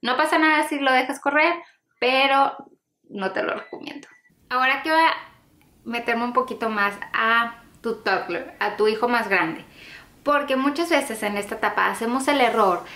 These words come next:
de pensar que el bebé nos necesita más. A lo mejor se escucha feo o así, pero tu bebecito no se va a acordar y tu toddler puede que sí. Entonces hay que enfocarnos un poquito en nuestro toddler.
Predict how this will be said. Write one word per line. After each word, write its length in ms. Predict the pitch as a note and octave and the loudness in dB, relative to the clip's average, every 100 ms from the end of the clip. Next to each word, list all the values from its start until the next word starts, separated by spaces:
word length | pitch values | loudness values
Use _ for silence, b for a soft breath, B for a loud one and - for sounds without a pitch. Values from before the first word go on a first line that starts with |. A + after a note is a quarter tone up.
| B B | B B
de 140 | G#3 A3+ | -4 0
pensar 500 | A3+ G#3+ A3 A3 - | 0 0 0 -2 0
que 260 | B3 - - | 0 0 -2
el 180 | A3 | 0
bebé 720 | G#3+ G#3 G3 G#3+ A3 A3 - - _ - - | 4 4 4 4 4 0 -8 -20 _ -16 -6
nos 180 | A3 G#3 | -4 -2
necesita 520 | G3+ F#3+ F#3+ F#3 G3+ | -4 -4 -6 -2 0
más. 420 | G3 - - - - - - - | 0 -2 -6 -12 -14 -20 -20 -10
A 40 | |
lo 60 | A#3 | -2
mejor 160 | A#3+ C4 | 0 0
se 40 | |
escucha 300 | C4+ C#4+ C#4 | -4 -4 -4
feo 320 | C4+ C#4+ C#4 | 0 0 4
o 40 | C4 | 4
así, 380 | A#3+ A#3+ A#3 B B B B _ | 2 0 -4 B B B B _
pero 320 | C#4+ D#4 D#4 | 2 2 2
tu 100 | D#4 | 0
bebecito 500 | D4+ D4 D4 D4 D4 | 0 0 -2 -4 -4
no 140 | D#4+ E4+ | -4 -2
se 100 | F4 | 2
va 80 | D#4+ | 2
a 60 | |
acordar 500 | D#4 C4+ A#3+ G#3+ - _ _ | 2 -4 -4 -6 -8 _ _
y 160 | G#3+ | -10
tu 180 | G#3+ A3 | -8 -6
toddler 460 | A3 G#3+ A3 A#3 A#3 | -2 -2 0 -4 -2
puede 300 | G#3 G#3 G#3 | 2 2 0
que 140 | F#3+ | -6
sí. 280 | F#3 - - B B _ | -6 -8 -8 B B _
Entonces 760 | A#3+ A#3+ C#4 C4 C4 D4+ D#4 B B - | -6 0 0 2 2 2 2 B B -2
hay 160 | B3+ | -2
que 100 | B3 | 0
enfocarnos 540 | D4 D4 D4 B3+ B3 B3 | -2 -2 0 0 0 -4
un 120 | A#3 | -4
poquito 340 | A#3 A3+ G#3 | -6 -6 -6
en 60 | G#3+ | -6
nuestro 320 | G#3 - F3+ | -6 -8 -10
toddler. 640 | - D4 C#4+ C#4+ C4+ D4 | -2 0 0 0 -2 -2